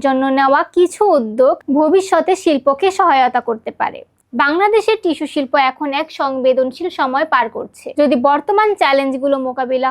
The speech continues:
করে ভিন্ন ও সৃজনশীলভাবে কাজ করা যায়, তাহলে এই সেক্টরটি আরও শক্তিশালী হয়ে উঠবে এবং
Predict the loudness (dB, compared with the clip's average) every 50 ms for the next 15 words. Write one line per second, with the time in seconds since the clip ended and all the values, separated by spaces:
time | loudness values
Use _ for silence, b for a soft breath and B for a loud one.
0 | -4 _ 0 0 2 2 2 0 -2 -4 -6 -6 -4 -2 0 0 0 0 0 -2
1 | -4 -6 -6 -6 -4 -2 -4 -4 -4 -4 -6 -6 -6 -6 -4 -4 -4 -2 -2 -2
2 | -2 -2 -2 -2 -4 -6 -4 -2 -2 -2 -2 -2 0 0 2 2 0 -2 -4 _
3 | -2 0 2 2 2 2 4 4 4 4 2 2 0 -2 -2 -2 -4 -8 -6 -6
4 | -8 -8 -4 -2 0 0 0 -2 -2 -6 -8 -10 _ -12 -10 -8 -6 -4 -4 -4
5 | -4 -4 -4 -6 -8 -10 -12 -18 -20 -20 -20 -2 0 2 4 6 4